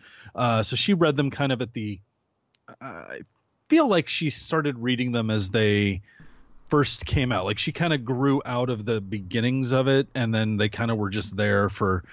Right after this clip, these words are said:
my eleven-year-old to kinda swoop up. But, um,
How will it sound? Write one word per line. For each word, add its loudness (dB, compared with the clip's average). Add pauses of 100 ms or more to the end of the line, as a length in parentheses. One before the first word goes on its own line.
(240)
my 4
eleven-year-old 2
to 0
kinda -4
swoop 4
up. 2 (640)
But, 0
um, -2